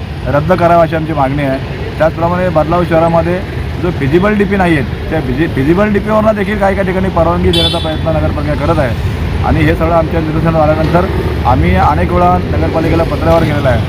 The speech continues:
की बाबा, हे जी चुकीच्या, चुकीची जी का, चुकीची कामं जी झालेली आहेत नगरपालिका प्रशासनाकडून,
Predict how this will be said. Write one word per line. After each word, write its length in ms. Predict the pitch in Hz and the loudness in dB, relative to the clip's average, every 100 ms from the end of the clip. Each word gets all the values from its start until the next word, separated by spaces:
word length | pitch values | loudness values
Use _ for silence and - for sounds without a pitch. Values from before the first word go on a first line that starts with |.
| - - - - | -2 -2 -2 0
की 80 | |
बाबा, 180 | 156 170 | 2 4
हे 120 | 165 | 4
जी 80 | 160 | 2
चुकीच्या, 420 | - - - - | 0 0 2 0
चुकीची 520 | - - - - 190 202 | 0 0 0 0 0 2
जी 140 | 208 | 0
का, 340 | 196 196 190 185 | 2 2 0 -2
चुकीची 260 | - 190 185 | -4 -2 0
कामं 240 | 190 185 | 2 2
जी 60 | 196 | 2
झालेली 320 | 170 165 175 | 0 0 -2
आहेत 340 | 165 - 139 | -2 -2 -2
नगरपालिका 360 | 147 160 160 160 | 0 0 2 2
प्रशासनाकडून, 640 | 165 - 160 156 - - | 2 2 2 2 0 0